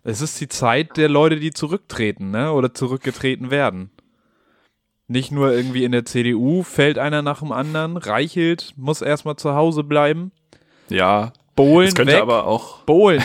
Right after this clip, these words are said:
Speaker 2: <laughs>
Speaker 1: Bohlen.
Speaker 2: Ja, Bohlen.
Speaker 1: Das
Speaker 2: Was,
Speaker 1: Land.
Speaker 2: was ist denn los mit Deutschland?
Speaker 1: Was müssen wir denn jetzt eigentlich im September? Also ich meine, jetzt, jetzt ist es langsam wirklich ein super Wahljahr, weißt du, vorher war irgendwie hier Kommunalwahl, Niedersachsen,
Speaker 2: Bundestagswahl,
Speaker 1: Landtagswahl,
Speaker 2: äh.
Speaker 1: Rheinland-Pfalz und Bavü.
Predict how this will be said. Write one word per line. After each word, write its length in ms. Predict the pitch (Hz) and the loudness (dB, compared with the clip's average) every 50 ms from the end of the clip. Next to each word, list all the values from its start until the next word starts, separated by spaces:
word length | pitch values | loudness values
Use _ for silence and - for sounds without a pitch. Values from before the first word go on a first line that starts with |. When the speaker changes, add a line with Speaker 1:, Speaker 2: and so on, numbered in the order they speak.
| - - | -2 -2
Speaker 2:
<laughs> 140 | - 131 - | -4 0 2
Speaker 1:
Bohlen. 380 | 185 226 262 262 226 185 143 | 4 4 6 6 6 4 4
Speaker 2:
Ja, 60 | 139 131 | 2 2
Bohlen. 360 | 110 117 143 180 175 131 107 | 2 4 6 6 6 4 2
Speaker 1:
Das 320 | - 226 277 233 156 - 175 | 2 2 0 0 0 0 0
Speaker 2:
Was, 220 | 180 196 226 233 | 2 2 2 2
Speaker 1:
Land. 300 | 220 269 233 247 233 160 | 0 0 0 0 -4 -2
Speaker 2:
was 160 | - 110 104 143 | -2 -2 0 0
ist 160 | 160 - - | -2 0 2
denn 160 | 117 107 98 | 2 2 4
los 300 | 104 151 202 - - - | 4 2 2 2 0 -2
mit 160 | 107 92 - | -4 -2 0
Deutschland? 560 | 92 85 82 82 - - 85 76 76 87 90 | 0 0 0 0 -2 -4 -4 -4 -2 -2 -2
Speaker 1:
Was 180 | 143 156 - - | -2 -2 -2 -2
müssen 240 | 196 240 226 - 185 | -4 -4 -4 -2 -4
wir 80 | 185 | -2
denn 120 | 185 175 175 | -2 -2 -2
jetzt 200 | 180 180 - - | -4 -4 -2 -2
eigentlich 160 | 185 190 180 | -4 -2 -2
im 140 | 196 175 170 | -4 -6 -4
September? 260 | 165 165 - - - | -6 -6 -6 -4 -4
Also 160 | 151 143 156 | -4 -4 -4
ich 100 | 156 143 | -6 -6
meine, 200 | 160 156 156 147 | -6 -8 -6 -4
jetzt, 320 | 151 156 - - - _ _ | -4 -4 -4 -6 -20 _ _
jetzt 300 | - - 131 156 165 - | -8 -4 -2 -2 -2 -4
ist 80 | 220 196 | -8 -8
es 100 | 180 185 | -6 -2
langsam 420 | 196 180 175 170 165 151 143 135 | 0 0 0 0 -2 -4 -2 0
wirklich 300 | 165 - - - 151 135 | 0 0 0 -2 -6 -6
ein 100 | 131 120 | -6 -6
super 360 | 117 123 117 110 113 107 101 | -6 -4 -2 0 0 0 0
Wahljahr, 420 | 104 104 101 101 101 101 101 98 95 | 0 0 0 0 -2 -4 -6 -6 -6
weißt 160 | 104 - - | -8 -12 -12
du, 60 | 120 | -18
vorher 320 | - - 120 120 120 117 | -10 -4 -2 0 0 0
war 160 | 113 113 107 107 | 0 -2 -2 -4
irgendwie 240 | 110 107 107 104 | -6 -8 -10 -12
hier 320 | 101 104 107 110 110 110 104 | -12 -10 -8 -8 -6 -8 -8
Kommunalwahl, 960 | - - 110 107 107 104 104 104 107 113 123 127 123 113 113 110 113 113 110 | -10 -10 -10 -10 -10 -8 -6 -6 -4 -4 -2 -4 -4 -4 -4 -4 -4 -4 -6
Niedersachsen, 640 | 110 113 117 127 135 131 120 120 123 120 120 - 110 - | -8 -10 -6 -4 -4 -4 -2 -2 -4 -4 -4 -6 -10 -8
Speaker 2:
Bundestagswahl, 680 | - 95 90 104 98 - - 92 87 - - 110 117 | -6 -4 -4 -4 -6 -6 -6 -6 -6 -4 -4 -2 -2
Speaker 1:
Landtagswahl, 800 | 120 95 95 95 127 123 80 80 85 92 101 113 113 113 117 117 | -2 -2 -2 -4 -4 -4 -4 -2 -2 -2 -2 0 0 0 -2 -2
Speaker 2:
äh. 20 | 113 | -4
Speaker 1:
Rheinland-Pfalz 840 | 101 110 110 110 113 110 110 110 110 - - 117 110 120 123 - - | -6 -6 -8 -6 -8 -10 -10 -10 -12 -10 -6 -6 -4 -4 -6 -8 -12
und 160 | 113 110 101 | -14 -12 -8
Bavü. 580 | - 110 107 104 101 107 117 127 139 143 147 | -6 -6 -6 -6 -6 -6 -6 -4 -4 -4 -6